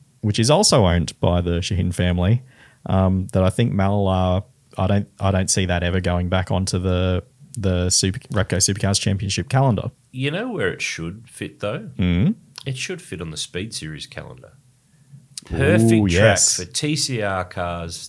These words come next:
Speaker 2: Trans Am cars. Um, you know, there's a bunch of categories that compete on the Speed Series. That would be ideal. Imagine that. I
Speaker 1: Absolutely.
Speaker 2: mean, they've got lights there.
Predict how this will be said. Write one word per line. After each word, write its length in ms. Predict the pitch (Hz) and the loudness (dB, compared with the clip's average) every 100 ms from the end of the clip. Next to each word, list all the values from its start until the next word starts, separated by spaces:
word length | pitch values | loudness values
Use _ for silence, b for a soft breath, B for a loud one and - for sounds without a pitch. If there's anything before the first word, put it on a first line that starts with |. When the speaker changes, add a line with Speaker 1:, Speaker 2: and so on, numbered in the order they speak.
| - | -12
Speaker 2:
Trans 500 | - 135 139 135 101 | -4 -2 -2 -4 -4
Am 320 | 90 90 85 | -4 -6 -10
cars. 560 | - 87 87 87 - - B B B B - - | -10 -10 -8 -8 -10 -14 B B B B -20 -12
Um, 640 | 87 87 85 82 82 - - | -6 -6 -6 -8 -10 -14 -16
you 120 | 92 | -16
know, 80 | 73 | -14
there's 160 | 82 82 | -14 -10
a 60 | |
bunch 260 | 85 85 - | -8 -8 -10
of 120 | 85 | -14
categories 440 | - 85 87 92 82 | -8 -6 -6 -10 -10
that 120 | 85 | -14
compete 500 | 90 87 101 92 - _ _ | -14 -8 -6 -6 -12 _ _
on 380 | 98 92 92 90 | -12 -10 -12 -14
the 80 | - | -12
Speed 300 | - 98 107 | -8 -6 -6
Series. 460 | - 80 80 80 - b b b b b _ _ _ - | -8 -8 -10 -12 -16 b b b b b _ _ _ -20
That 440 | 85 85 117 - | -14 -2 0 0
would 140 | 107 87 | -6 -8
be 140 | 85 | -6
ideal. 520 | 78 76 82 78 67 - _ - | -6 -8 -10 -10 -12 -20 _ -6
Imagine 280 | 180 208 208 | -4 0 2
that. 60 | |
I 20 | 147 | 4
Speaker 1:
Absolutely. 160 | 139 147 | 4 4
Speaker 2:
mean, 40 | 151 | 0
they've 160 | 143 | 0
got 160 | 180 - | -2 -2
lights 340 | 101 151 147 | -2 -4 -6
there. 220 | - - | -10 -12